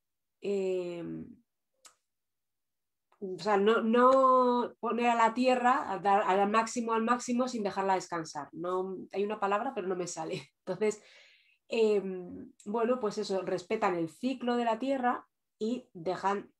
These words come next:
sus tiempos de descanso, de barbecho, y bueno, pues van,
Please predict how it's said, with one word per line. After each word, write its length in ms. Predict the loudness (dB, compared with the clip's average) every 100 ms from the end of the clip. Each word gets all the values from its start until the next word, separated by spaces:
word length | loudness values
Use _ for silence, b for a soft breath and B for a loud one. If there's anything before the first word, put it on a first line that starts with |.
| _ _
sus 320 | -12 -12 -8
tiempos 320 | -6 -6 -6
de 80 | -4
descanso, 580 | -4 -4 -4 -4 -6 -6
de 120 | -2
barbecho, 720 | -2 -4 -6 -8 -6 -6 -6 -10
y 180 | -14 _ -16
bueno, 260 | -14 -14 -14
pues 160 | -14 -8
van, 260 | -8 -8